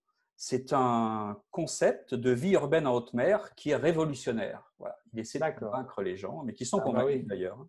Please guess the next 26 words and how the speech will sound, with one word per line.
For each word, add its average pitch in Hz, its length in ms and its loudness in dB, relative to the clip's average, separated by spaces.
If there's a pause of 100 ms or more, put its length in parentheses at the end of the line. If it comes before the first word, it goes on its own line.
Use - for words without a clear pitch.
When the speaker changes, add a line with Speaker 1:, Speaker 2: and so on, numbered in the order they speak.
(140)
Speaker 1:
hein. 147 300 -6
Speaker 2:
<laughs> - 240 -20
Ils - 60 -6
sont 180 140 2
convaincus, 135 420 -4
bien 127 120 -4
sûr. 127 240 -8
Il 123 60 -10
faut - 120 -8
Speaker 1:
Oui, 160 100 0
Speaker 2:
toujours 151 160 0
Speaker 1:
oui. 113 60 2
Speaker 2:
une, 127 260 2 (280)
une 131 100 -4
bonne 170 180 6
conscience 160 480 4
pour - 200 0
tout. 165 280 0 (340)
Speaker 1:
Mais 139 80 -2
je 135 100 2
voudrais, 196 300 8
je 143 120 -2
voudrais 170 260 4
un, 147 160 0
encore 160 280 6
insister 156 500 -2